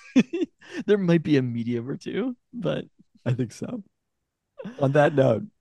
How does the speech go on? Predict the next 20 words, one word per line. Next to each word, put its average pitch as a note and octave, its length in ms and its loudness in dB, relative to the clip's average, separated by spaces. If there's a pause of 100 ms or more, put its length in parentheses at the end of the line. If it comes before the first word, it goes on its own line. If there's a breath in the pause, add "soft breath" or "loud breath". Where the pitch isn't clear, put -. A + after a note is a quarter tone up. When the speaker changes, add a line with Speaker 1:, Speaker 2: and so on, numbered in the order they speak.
(300)
Speaker 1:
Thanks A2+ 200 -2
for A#2 80 -4
listening. G#2+ 380 -6 (360)
Speaker 2:
Thanks. - 300 -12 (3500)
Speaker 1:
Talking - 240 -14
Taco - 260 -8
Time - 200 -16
shirt. - 260 -12
I A2 40 -10
mean, G#3 160 -10 (600)
I - 60 -10
just C3 160 -14
like - 140 -14
to B2 80 -12
get A2+ 120 -14
them - 120 -14
out G#2+ 80 -10
of G#2 60 -12
my G#2 80 -14
basement. - 400 -12